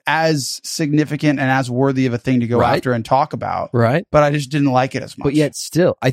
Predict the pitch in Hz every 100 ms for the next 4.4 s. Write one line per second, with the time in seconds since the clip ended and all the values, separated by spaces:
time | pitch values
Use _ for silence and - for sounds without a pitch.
0 | 123 196 214 185 165 139 - 135 120 113
1 | - _ - 175 190 190 151 151 - 156
2 | 120 127 131 - - - - - 131 131
3 | 135 156 156 143 135 113 110 104 110 123
4 | 135 156 196 170